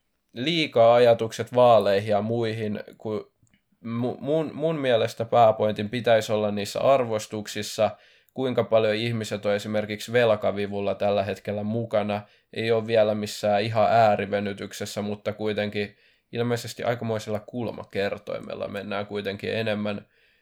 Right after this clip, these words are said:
velallisiksi koko ajan, ennätysmäärä suomalaisia sijoittaa, näin poispäin. Niin vaikka sitä likviditeettiä on ja tulee tätä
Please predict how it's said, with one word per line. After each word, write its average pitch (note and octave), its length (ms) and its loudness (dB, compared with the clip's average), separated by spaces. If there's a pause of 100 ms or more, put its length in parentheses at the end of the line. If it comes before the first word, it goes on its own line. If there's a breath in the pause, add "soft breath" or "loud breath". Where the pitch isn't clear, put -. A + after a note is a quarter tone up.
(180)
velallisiksi G2+ 640 0
koko A2+ 280 -2
ajan, G2+ 280 2
ennätysmäärä G#2+ 920 -2
suomalaisia G2+ 1000 0
sijoittaa, G2+ 880 -6 (360 soft breath)
näin G#2+ 320 0
poispäin. G2 720 -4 (760)
Niin A#2 120 -6
vaikka C#3+ 280 6
sitä C3 220 -4
likviditeettiä A2+ 920 -2
on A#2+ 220 2
ja G2+ 140 -4
tulee G#2+ 360 -2
tätä G#2 320 -2